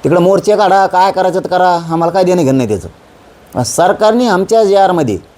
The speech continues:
येवले वल्याचं ऐकून जर काय खोड केले रे बाबा, तर असे मराठी पुन्हा देशाने कवाच बघितले नसते. आणि फडणवीस साहेबाला चांगला माहिती, शिंदे साहेबाला माहिती आणि अजितदादाला चांगलं माहिती, आपण बोलत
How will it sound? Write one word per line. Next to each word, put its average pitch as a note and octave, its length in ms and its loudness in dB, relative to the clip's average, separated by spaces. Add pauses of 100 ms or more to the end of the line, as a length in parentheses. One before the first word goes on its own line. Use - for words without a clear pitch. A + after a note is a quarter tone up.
(160)
येवले F#3 340 -2
वल्याचं F#3+ 320 0
ऐकून E3+ 260 -2
जर E3+ 160 0
काय E3 280 -2 (100)
खोड D#3 300 0
केले F#3+ 240 2
रे G3 80 4
बाबा, C3+ 240 2 (920)
तर - 60 -8 (100)
असे G3 360 2
मराठी A3 400 2
पुन्हा F#3 340 0 (1080)
देशाने G3 440 2
कवाच G#3 280 2
बघितले E3+ 280 0
नसते. C#3+ 180 -4 (160)
आणि C#3+ 140 -4
फडणवीस F#3+ 240 -2
साहेबाला F#3+ 260 2
चांगला F#3+ 260 0
माहिती, A#2+ 260 -2 (1500)
शिंदे G3 280 2
साहेबाला G3+ 360 2
माहिती G3 240 -2
आणि F3 100 0
अजितदादाला F3+ 460 0
चांगलं G3 440 0
माहिती, E3 260 -2 (840)
आपण E3 400 0
बोलत G3 260 2